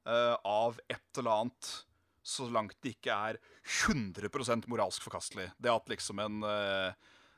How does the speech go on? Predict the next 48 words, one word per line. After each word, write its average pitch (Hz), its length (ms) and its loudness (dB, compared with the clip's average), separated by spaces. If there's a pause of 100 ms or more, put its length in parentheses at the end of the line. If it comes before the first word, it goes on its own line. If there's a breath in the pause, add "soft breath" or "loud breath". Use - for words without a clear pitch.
(120 soft breath)
det 117 100 4
at 104 240 2
en 110 180 -2
hvit 110 340 -6
mann 113 220 0
kler 107 180 -2
seg 104 160 -4
opp - 100 -12
i 113 40 0
nazikostyme 104 760 -4
og 98 100 -10
kun 107 260 -4
kjører 101 640 -2
rasistvitser 107 640 -6
på 123 100 -6
scenen, 113 280 2
liksom, 151 340 2
det 147 160 6
er 139 200 12
kanskje 120 300 2
ikke 104 140 -8
helt, 95 400 -6
eh, 107 240 2
det - 680 -16
er 165 60 12
kanskje 170 240 8
ikke 156 80 -2
så 196 100 4
mange 135 220 6
som 143 100 2
kan 151 120 -2
stille 110 240 -4
seg 127 120 0
bak 110 160 2
akkurat 110 300 -6
den. 104 240 -2 (680 soft breath)
Men 127 80 -8
det 147 60 10
er 151 160 8
sånn, 170 100 -8
hvis 180 280 0
noen 170 560 -4
føler 98 360 -2
seg 139 260 -2
litt 127 300 -12
snurt - 540 -4
av 143 160 0
et - 80 -12